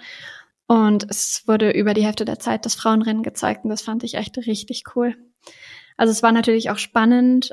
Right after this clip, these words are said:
ähm, kommen wir jetzt eh nochmal mit den Ergebnissen drauf, aber das fand ich richtig cool. Also du konntest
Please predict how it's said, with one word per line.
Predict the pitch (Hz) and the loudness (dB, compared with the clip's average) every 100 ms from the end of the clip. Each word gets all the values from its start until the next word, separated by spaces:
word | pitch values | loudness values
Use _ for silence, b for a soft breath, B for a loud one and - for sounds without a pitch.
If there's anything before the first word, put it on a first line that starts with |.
| - | -8
ähm, | 233 220 214 214 208 _ _ _ _ _ - | -4 -2 -2 -4 -6 _ _ _ _ _ -6
kommen | - 226 | 2 4
wir | 214 | 4
jetzt | 208 | 2
eh | 233 | 2
nochmal | 233 220 | 2 0
mit | 214 | -4
den | 247 | -4
Ergebnissen | 220 233 233 220 | -2 -2 -2 -4
drauf, | 226 226 220 | -4 -4 -4
aber | 220 214 | -4 -4
das | 214 214 - | -4 -8 -8
fand | 208 | -8
ich | 226 - | -8 -8
richtig | 208 208 - - | -10 -10 -10 -4
cool. | 220 | -2
Also | 214 214 | -2 -4
du | 208 | -4
konntest | 220 214 220 - | -4 -6 -8 -14